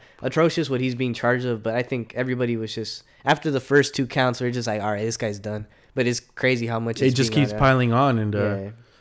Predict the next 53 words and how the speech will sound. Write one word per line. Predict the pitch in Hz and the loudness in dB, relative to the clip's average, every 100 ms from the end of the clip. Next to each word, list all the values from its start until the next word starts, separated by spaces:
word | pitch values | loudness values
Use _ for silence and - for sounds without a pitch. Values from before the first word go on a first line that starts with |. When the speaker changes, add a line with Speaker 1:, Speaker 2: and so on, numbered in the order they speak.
| _ | _
Speaker 2:
he's, | 123 123 - - - _ | 0 0 -2 -10 -14 _
he's | - 104 - | -6 -6 0
Francis | 107 117 135 110 | 2 2 2 4
Bill | 117 127 | 4 4
Cosby. | 139 185 175 110 98 101 - - | 4 4 4 0 -6 -8 -14 -6
I | |
mean, | 110 113 | -2 2
we | |
gotta | 113 127 127 | 6 6 6
say | 202 247 | 2 0
it. | - 117 | -2 -2
Speaker 1:
Yeah, | 123 165 165 | 2 4 2
yeah, | 135 165 | 2 0
man. | 123 123 123 | -2 -4 0
But | 131 | 2
it's, | 165 - | 2 0
it's | 175 185 | -2 -2
crazy. | - 139 208 175 135 | 0 2 2 2 0
Like, | 113 104 - _ _ _ _ _ - | 0 -4 -12 _ _ _ _ _ -4
like, | 139 - _ _ _ - | -4 -4 _ _ _ -10
if | 120 | 0
you're, | 151 190 170 131 - - | 4 6 6 2 -6 -4
I | |
mean, | 151 139 123 110 | 0 2 0 -4
if | 120 | 0
you're | 170 165 | 4 6
Speaker 2:
You're | 139 | 6
Speaker 1:
a | |
Speaker 2:
a | 160 | 6
Speaker 1:
rapist, | 156 143 | 4 4
Speaker 2:
footballer, | 135 | 2
Speaker 1:
you're | 135 | 2
Speaker 2:
bro. | - | 2
Speaker 1:
terrible, | 127 110 107 | 2 2 0
right? | 110 117 104 | 0 0 0
But | 107 - - _ _ _ | -4 -6 -20 _ _ _
if | 117 - | -4 2
you're | 175 | 4
a | 127 | 4
serial | - 131 160 175 180 | 2 4 4 4 4
rapist, | 185 190 214 196 | 2 2 -2 -2
like, | 135 101 | -4 -4
my | 110 104 | -4 -2
boy, | 113 135 120 | 0 2 2
you | 117 | 2
have | 151 110 | 2 2
issues, | 120 131 123 127 | 0 -2 2 6
Speaker 2:
Yeah, | 131 127 120 | 8 8 8
Speaker 1:
you | 120 | 6
know? | |
Speaker 2:
yeah. | 127 131 117 | 6 6 6
That, | 127 143 120 | 8 8 8
that's, | 131 127 - - | 6 4 -4 -12